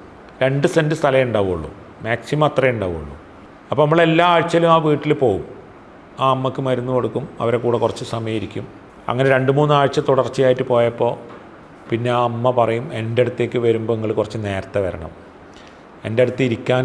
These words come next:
കണക്കാക്കിയിട്ട് വരണം, കുറച്ച് നേരം സംസാരിക്കാൻ തയ്യാറായിട്ട് വരണം." അപ്പോൾ നമ്മൾ ആ അമ്മയുടെ അടുത്തേക്ക് പോകുന്ന ആഴ്ചയിൽ അവരുടെ അടുത്തേക്ക് കുറച്ച് നേരത്തെ പോവും, കുറച്ച് സമയം അവരുടെ കൂടെ ഇരിക്കും, വർത്താനമൊക്കെ പറയും.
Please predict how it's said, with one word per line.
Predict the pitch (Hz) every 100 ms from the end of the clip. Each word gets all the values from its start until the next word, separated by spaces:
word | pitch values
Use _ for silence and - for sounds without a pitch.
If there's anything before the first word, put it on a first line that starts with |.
| 120
കണക്കാക്കിയിട്ട് | 110 113 104 107 107
വരണം, | 92 85 78 76 -
കുറച്ച് | 101 -
നേരം | 117 110 113 107
സംസാരിക്കാൻ | 107 101 110 104 107 113
തയ്യാറായിട്ട് | 107 95 95 95 90
വരണം." | 90 80 73 73 - - - -
അപ്പോൾ | - 131
നമ്മൾ | 123 131
ആ | 131 135
അമ്മയുടെ | 123 127 131
അടുത്തേക്ക് | 117 127 123 127 123 - -
പോകുന്ന | 113 117 117
ആഴ്ചയിൽ | 123 117 110 120 110 117 -
അവരുടെ | 113 113
അടുത്തേക്ക് | 107 110 107
കുറച്ച് | 113 - 120
നേരത്തെ | 107 104 107 117
പോവും, | - 101 120 -
കുറച്ച് | - 113
സമയം | 110 104 101
അവരുടെ | 104 101
കൂടെ | 101 101
ഇരിക്കും, | 95 - 98
വർത്താനമൊക്കെ | 95 - 95 95 -
പറയും. | - 85